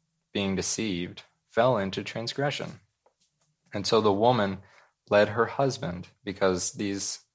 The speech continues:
this godly role was flipped. Now,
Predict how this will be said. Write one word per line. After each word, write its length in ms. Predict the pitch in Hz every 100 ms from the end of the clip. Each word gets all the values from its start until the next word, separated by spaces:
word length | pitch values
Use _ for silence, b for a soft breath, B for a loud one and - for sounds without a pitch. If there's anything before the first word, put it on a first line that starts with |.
| _ _ _
this 240 | 104 92 -
godly 480 | 110 101 107 127 120
role 580 | 113 151 113 95 101 b b b _
was 260 | 107 104 -
flipped. 580 | - 151 127 - - _ _ _ _ _ _ _ _ _ _ _ _ _ _ _ _ -
Now, 420 | 113 107 98